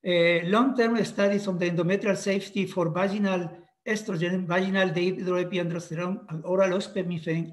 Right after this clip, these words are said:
are lacking, and there are insufficient placebo-controlled trials of laser to have conclusion on the efficacy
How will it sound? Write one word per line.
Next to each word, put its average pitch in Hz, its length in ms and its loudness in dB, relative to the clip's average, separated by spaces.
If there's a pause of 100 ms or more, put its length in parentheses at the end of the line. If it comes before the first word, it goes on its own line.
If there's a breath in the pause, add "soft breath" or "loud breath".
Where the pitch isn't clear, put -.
are 147 80 -10
lacking, 180 500 -4 (520 soft breath)
and 208 160 -4
there 208 100 2
are 220 100 4
insufficient 208 680 -4
placebo-controlled 185 880 -2
trials 175 460 -4 (300)
of 160 180 -10
laser 160 520 -4 (560 soft breath)
to 175 160 2
have 190 360 0
conclusion 180 720 -2
on 175 160 -4
the 165 200 -4
efficacy 175 800 -6